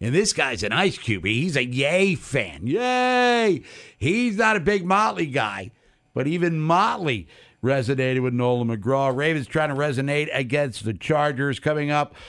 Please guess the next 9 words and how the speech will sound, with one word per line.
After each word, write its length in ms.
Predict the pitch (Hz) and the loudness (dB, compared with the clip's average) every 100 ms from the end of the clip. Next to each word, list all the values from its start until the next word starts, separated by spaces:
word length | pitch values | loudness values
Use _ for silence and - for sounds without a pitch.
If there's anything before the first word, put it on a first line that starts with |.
| - _ | -20 _
on 240 | 139 135 | 0 0
Sunday 720 | 117 - 160 160 156 151 151 147 | -2 -2 2 2 2 0 2 0
there. 680 | 120 143 165 143 123 143 - - | 0 2 2 0 0 -2 -8 -8
Sunday 320 | - 131 131 | -2 0 0
Night 240 | 135 135 | 0 0
Football, 340 | - 139 139 135 | -2 0 0 0
Ravens 300 | 135 139 120 | 0 -2 -4
four-point 540 | - 139 - 135 120 - | -4 -4 -2 -2 -2 0
favorites 420 | 143 127 123 | 0 0 -4